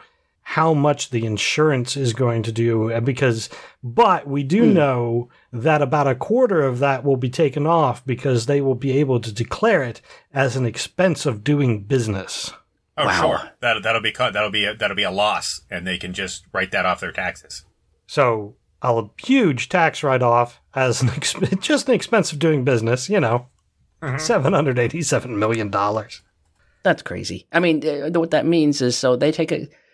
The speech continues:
Speaker 2: they get a tax deduction, and we get to pay part of it. Yay. Functionally.
Speaker 1: I don't know. I don't know who all pays into that insurance. You know what I mean?
Speaker 2: Well, I mean, if it's the tax deduction, it just means that less taxes go into the government
Speaker 1: Oh,
Speaker 2: for
Speaker 1: sure.
Speaker 2: services. So
Speaker 1: Right. So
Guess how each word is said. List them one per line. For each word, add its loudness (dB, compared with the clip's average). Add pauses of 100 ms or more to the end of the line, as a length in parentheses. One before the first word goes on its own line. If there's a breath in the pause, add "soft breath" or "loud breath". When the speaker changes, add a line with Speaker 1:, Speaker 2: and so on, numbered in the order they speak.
(260 soft breath)
Speaker 2:
they -4
get 0
a -2
tax -2
deduction, -2
and 2
we 4
get 0
to -4
pay 0
part -2
of -4
it. -6 (200)
Yay. 0 (500)
Functionally. -4 (500)
Speaker 1:
I 0
don't 2
know. 4
I -4
don't 2
know 4
who 2
all 4
pays 0
into 2
that 2
insurance. 0
You 2
know 2
what 2
I 2
mean? 0 (280)
Speaker 2:
Well, 4
I 4
mean, 0
if -2
it's -2
the -2
tax -2
deduction, 0
it 0
just -4
means 2
that -4
less 0
taxes -4
go 0
into -4
the -8
government 2
Speaker 1:
Oh, 4
Speaker 2:
for -6
Speaker 1:
sure. 4
Speaker 2:
services. -6 (160)
So -2 (140)
Speaker 1:
Right. -4 (420)
So 4